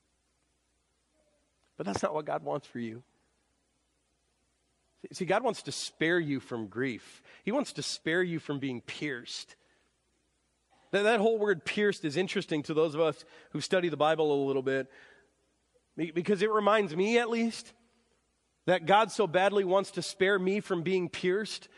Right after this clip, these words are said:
that he allowed his son to be pierced in my place, literally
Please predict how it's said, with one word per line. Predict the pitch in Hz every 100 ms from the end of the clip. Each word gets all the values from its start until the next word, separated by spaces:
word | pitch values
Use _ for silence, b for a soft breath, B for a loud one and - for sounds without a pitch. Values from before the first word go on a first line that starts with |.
| b b b
that | 165 180
he | 151 214
allowed | 190 185
his | 160 170
son | - 196 202
to | 196
be | 170
pierced | 160 - 190 196 -
in | 185
my | 160 175
place, | 175 185 202 - - B -
literally | 156 190 196 202 214 208